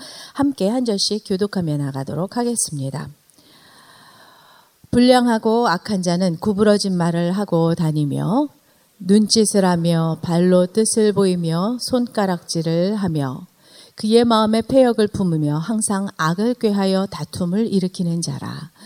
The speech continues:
그러므로 그의 재앙이 갑자기 내려 당장에 멸망하여 살릴 길이 없으리라. 여호와께서 미워하시는 것,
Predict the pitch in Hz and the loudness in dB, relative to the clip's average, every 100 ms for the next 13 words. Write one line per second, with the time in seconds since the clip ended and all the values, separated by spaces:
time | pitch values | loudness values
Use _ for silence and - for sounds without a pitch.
0 | - - - - - - 202 202 196 220 | -20 -20 -20 -20 -6 4 6 6 4 2
1 | - 208 196 196 196 180 175 175 180 180 | 2 2 2 2 0 0 0 0 -2 -2
2 | 175 - 185 175 175 160 156 151 202 233 | -4 -2 0 0 0 -2 -2 -2 -2 -4
3 | 180 175 185 185 196 196 208 196 180 180 | -4 -2 0 0 0 0 -2 2 2 2
4 | 185 180 170 170 196 - 254 254 247 226 | 2 0 0 0 -2 -2 -2 2 2 2
5 | - 156 147 202 175 147 - 151 143 139 | -2 -4 -2 -2 0 2 2 0 -4 -4
6 | 147 180 _ _ _ - - 202 208 214 | -8 -12 _ _ _ -20 -2 6 6 6
7 | 214 214 240 226 202 202 196 196 - 175 | 2 -2 0 0 4 4 4 2 0 -2
8 | 165 160 | 0 0